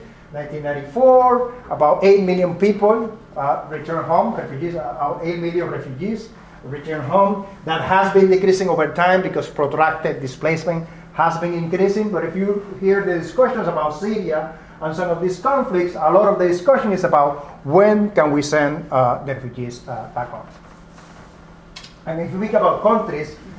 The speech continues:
uh, uh, some countries such as Afghanistan, Iraq, Mozambique, Rwanda, Sudan,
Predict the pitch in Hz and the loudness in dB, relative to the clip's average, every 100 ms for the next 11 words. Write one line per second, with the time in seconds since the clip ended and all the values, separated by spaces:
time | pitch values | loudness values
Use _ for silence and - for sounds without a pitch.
0 | - - 151 151 139 - - - - 208 | -20 -12 -2 0 0 -4 -10 -12 -2 2
1 | 233 214 170 151 139 - 135 135 135 156 | 4 4 2 0 -4 -8 -10 -10 -6 -2
2 | 170 165 - 151 139 147 151 151 135 131 | 0 0 0 0 0 2 2 2 -4 -10
3 | 131 131 160 143 131 135 - 160 160 147 | -8 -6 -4 -4 -4 0 2 2 2 2
4 | - - - - - 143 170 175 175 190 | 0 -14 -20 -18 -10 -4 0 2 2 -2